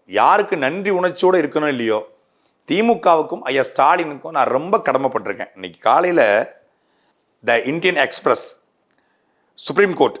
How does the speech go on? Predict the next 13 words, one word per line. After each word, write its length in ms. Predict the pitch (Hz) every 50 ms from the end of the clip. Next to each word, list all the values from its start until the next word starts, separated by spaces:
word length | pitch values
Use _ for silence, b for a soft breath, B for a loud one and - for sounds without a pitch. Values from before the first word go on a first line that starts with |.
| - _
"If 140 | 117 147 151 - - 117 120 104
jail 280 | - 151 180 208 202
for 440 | 170 - - 175 175 - - - -
charges 360 | 131 139 147 143 160 165 165
on 160 | 143 123 113
YouTube, 420 | 113 120 139 151 - - 120 135 190 - _ _ - - -
how 300 | 151 170 214 233 240 240
many 40 | 233
will 240 | 208 185 180 175
be 120 | 165 185 165
held 240 | - 170 170 156 - -
before 400 | - 151 139 147 175 196 196 196 - -
election?" 540 | - 123 131 123 123 - - 123 107 95 -